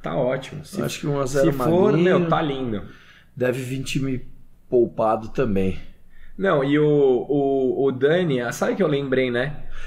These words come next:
Speaker 1: Que o
Speaker 2: De
Speaker 1: Dani
Speaker 2: pedir pro pessoal
Speaker 1: Não,
Speaker 2: se inscrever,
Speaker 1: também, mas
Speaker 2: dar
Speaker 1: da
Speaker 2: um
Speaker 1: camisa do
Speaker 2: like.
Speaker 1: Felipe Alves, né? Que ti-, a gente fez uma promessa, que falou que ia ir pros pênaltis, aí eu falei que a gente tinha que mandar a camisa do Felipe Alves, o Dani tem que mandar. Vou até mandar um áudio pra ele, o Dani tá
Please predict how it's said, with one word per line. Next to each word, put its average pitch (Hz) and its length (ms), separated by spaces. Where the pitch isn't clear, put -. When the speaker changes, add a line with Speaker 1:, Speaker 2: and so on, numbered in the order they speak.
Speaker 1:
Que 160 80
o 147 40
Speaker 2:
De 156 60
Speaker 1:
Dani 165 160
Speaker 2:
pedir 175 160
pro 180 140
pessoal 196 320
Speaker 1:
Não, 233 80
Speaker 2:
se 196 60
inscrever, 151 600
Speaker 1:
também, 160 440
mas 165 180
Speaker 2:
dar 175 100
Speaker 1:
da 151 40
Speaker 2:
um - 40
Speaker 1:
camisa 220 360
do 220 80
Speaker 2:
like. 202 100
Speaker 1:
Felipe 226 340
Alves, 185 420
né? 147 260
Que 160 140
ti-, 175 160
a 170 60
gente 220 200
fez 262 260
uma 180 160
promessa, 147 560
que - 60
falou 147 220
que 151 80
ia 143 120
ir 147 60
pros 151 240
pênaltis, 151 580
aí 147 120
eu 151 60
falei 151 280
que 151 80
a 147 60
gente 151 160
tinha 151 140
que 151 100
mandar 151 260
a 147 40
camisa 147 380
do 147 100
Felipe 147 460
Alves, 165 360
o 165 60
Dani 165 260
tem 175 140
que 175 120
mandar. 156 600
Vou 120 100
até 165 120
mandar 175 280
um 151 140
áudio 156 320
pra 135 180
ele, 156 160
o 139 40
Dani 151 260
tá 151 680